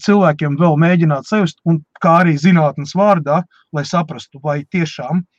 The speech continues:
kaut kas tāds var būt, jo tomēr eksperimentēt uz cūku, tas, tā ir viena lieta, ar reāls cilvēks, ja, un, ja es viņam spēja, ā,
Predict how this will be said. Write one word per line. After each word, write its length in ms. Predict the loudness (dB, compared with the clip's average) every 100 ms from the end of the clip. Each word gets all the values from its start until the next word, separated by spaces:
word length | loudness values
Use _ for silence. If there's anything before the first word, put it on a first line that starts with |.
| _ -2
kaut 160 | -2 -2
kas 160 | -6
tāds 300 | -2 -4 -4
var 140 | -12 -4
būt, 260 | -2 -2 -2
jo 160 | -4 -4
tomēr 320 | -4 -2 -4
eksperimentēt 600 | -6 -8 -10 -10 -12 -12
uz 120 | -14 -14
cūku, 280 | -8 -6 -6
tas, 160 | -8 -8
tā 280 | -6 -4 -2
ir 80 |
viena 240 | 0 2 2
lieta, 260 | 0 -6 -20 -8 0
ar 120 | 4
reāls 420 | 4 4 2 -2
cilvēks, 640 | 0 2 4 2 -2 -6 -8
ja, 160 | -4 -2
un, 280 | -2 -6 -12 -20 _ -4
ja 100 | -2
es 100 | 0
viņam 260 | 0 0 -4
spēja, 580 | -8 -4 0 0 0 -2
ā, 440 | -10 -20 -6 -4